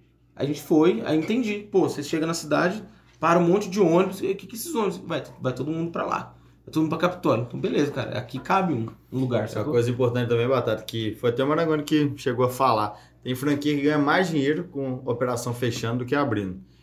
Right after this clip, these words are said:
Speaker 2: Então, eles não tão querendo isso, né? Isso foi uma co-, uma conversa que eu achei bacana demais no dia que a gente tava lá conversando,
Speaker 1: É, a
Speaker 2: tomando
Speaker 1: gente co-,
Speaker 2: café.
Speaker 1: existe, é, descobri isso há pouco tempo também. Tem franquias, cara, que, que tem um gerente de repasse, que chama. <laughs> Tipo, o cara tá...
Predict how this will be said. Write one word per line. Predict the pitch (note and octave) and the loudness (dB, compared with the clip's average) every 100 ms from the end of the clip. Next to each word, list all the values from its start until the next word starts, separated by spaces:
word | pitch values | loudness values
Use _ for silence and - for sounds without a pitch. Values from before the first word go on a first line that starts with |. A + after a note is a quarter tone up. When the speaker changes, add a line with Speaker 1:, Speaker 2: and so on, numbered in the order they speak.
| - - | -20 -6
Speaker 2:
Então, | A2+ A#2+ | 0 2
eles | B2+ | 4
não | D3+ | 2
tão | D#3+ E3 | 0 0
querendo | D#3+ C3 A#2+ G#2 | 2 2 2 -2
isso, | F#2+ A2 | -6 -8
né? | A#2 - _ _ - | -12 -16 _ _ -8
Isso | A2 - | -6 0
foi | B2 C3 | 4 4
uma | C3 B2+ | 4 2
co-, | C3 | 0
uma | B2 | 0
conversa | B2 C3 C3 | 0 0 0
que | |
eu | C3+ | -2
achei | - | 0
bacana | C3 B2+ B2+ C#3 | -2 -2 -2 -2
demais | C#3+ D3+ B2 | 0 0 0
no | A#2 | 0
dia | A#2+ | -2
que | A#2+ | -2
a | |
gente | A#2 | -4
tava | A#2 A2+ | -2 -2
lá | A2+ | -2
conversando, | A2 A#2 A2 A2+ A#2 | 2 4 6 4 2
Speaker 1:
É, | |
a | |
Speaker 2:
tomando | A#2+ B2 | 4 4
Speaker 1:
gente | G#2+ | 4
co-, | - | 4
Speaker 2:
café. | - A2 A#2+ | 4 0 0
Speaker 1:
existe, | - C3 E3 - F3+ C3 - - - - | 0 4 4 4 6 6 4 -8 -20 -16
é, | - C3+ | -4 -2
descobri | - - F#3 G3 | -2 0 2 4
isso | G#3 | 2
há | |
pouco | G#3+ A#3 | 2 0
tempo | - G#3 G#3 | 2 2 4
também. | F#3 B2 G#2 | 2 2 0
Tem | - F3+ | 0 0
franquias, | F3+ D#3 - G#3+ - | 2 0 2 -2 0
cara, | C#3 A2+ | 0 0
que, | - D3+ C3 - _ _ _ _ - | 2 2 2 -4 _ _ _ _ -10
que | C3 | -8
tem | - D#3 | 0 4
um | F#3 F#3+ | 4 4
gerente | E3 D#3 D3 G3+ - D#3 | 4 4 4 2 0 -4
de | D3+ | -2
repasse, | G3+ G3+ C3 - - - | -2 0 0 0 -4 -14
que | - | -14
chama. | - A2+ A2+ - - | -8 -8 -8 -14 -10
<laughs> | A#2 - - - - - _ | -10 -10 -20 -20 -20 -20 _
Tipo, | - B2+ D3+ | -8 0 2
o | B2+ - A#2 | 4 0 -2
cara | C#3 C3+ | 0 0
tá... | - D3 C#3+ - | 2 2 2 0